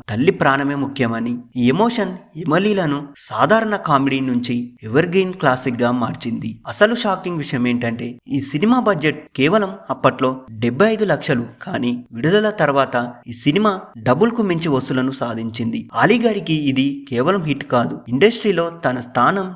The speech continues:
నిరూపించిన సినిమా. యమలీల తర్వాత ఆలీ గారు కామెడీ నటుడుగానే కాదు, హీరోగా కూడా చూసే చూపు మారిపోయింది. ఆలీ గారు స్వయంగా ఒక ఇంటర్వ్యూలో తాను చెప్పిన మాట ఏంటంటే,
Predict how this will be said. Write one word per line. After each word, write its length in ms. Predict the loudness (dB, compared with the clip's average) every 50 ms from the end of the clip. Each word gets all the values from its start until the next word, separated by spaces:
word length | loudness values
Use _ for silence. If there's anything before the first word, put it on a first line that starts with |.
| -4
నిరూపించిన 600 | -2 0 0 0 0 0 0 0 0 0 -2 -2 -2
సినిమా. 520 | -4 -6 -6 -6 -4 -2 -2 -2 -2 -4 -8 -10 -6
యమలీల 380 | 0 2 4 4 4 4 2 0
తర్వాత 440 | 0 0 0 2 2 2 2 0 -2 -4 -4 -8 -10 -2
ఆలీ 240 | 2 4 4 4 4
గారు 400 | 2 0 0 0 0 -2 -4 -6 -10 -10
కామెడీ 340 | -8 -2 0 2 2 2 2
నటుడుగానే 540 | 2 0 0 0 -2 0 0 0 0 0 -2
కాదు, 340 | -2 -4 -4 -4 -4 -4 -6
హీరోగా 440 | -4 -2 2 4 4 4 2 0
కూడా 300 | -2 0 0 2 2 0 -2 -6 -8 -8
చూసే 320 | -6 -4 0 -2 -2 0 -2 -6
చూపు 400 | -6 -4 -4 -6 -6 -6 -10 -14 _ -10
మారిపోయింది. 800 | -8 -4 -2 -2 -2 -2 -4 -6 -6 -4 -4 -6 -8 -10 -14 -18 _ _ -2
ఆలీ 260 | 2 2 4 4 4
గారు 320 | 2 2 2 2 0 -2 -4 -6 -10 -14
స్వయంగా 680 | -4 2 2 4 4 4 2 2 2 2 2 0 -4 -8
ఒక 160 | -8 -2 0
ఇంటర్వ్యూలో 680 | 0 0 2 2 2 2 2 2 0 0 -2 -2 -4 -8 -6 -2
తాను 140 | -2 0 0
చెప్పిన 360 | -2 -4 -4 0 2 2 4
మాట 280 | 4 2 2 2 0
ఏంటంటే, 560 | 0 0 0 -2 -4 -6 -6 -8 -10 -12 -8